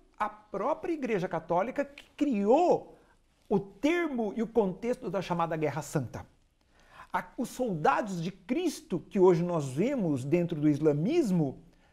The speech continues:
já existiu dentro da Igreja Católica. Ou seja, a Igreja Católica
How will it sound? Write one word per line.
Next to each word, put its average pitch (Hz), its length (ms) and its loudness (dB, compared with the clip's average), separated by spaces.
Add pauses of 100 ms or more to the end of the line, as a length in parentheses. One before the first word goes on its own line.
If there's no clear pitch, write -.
(120)
já 262 140 0
existiu 294 800 2
dentro 170 420 4
da 151 140 4
Igreja 151 320 2
Católica. - 560 -4 (1200)
Ou 311 200 2
seja, 175 460 0 (340)
a 214 80 -2
Igreja 247 400 -6
Católica 220 680 -4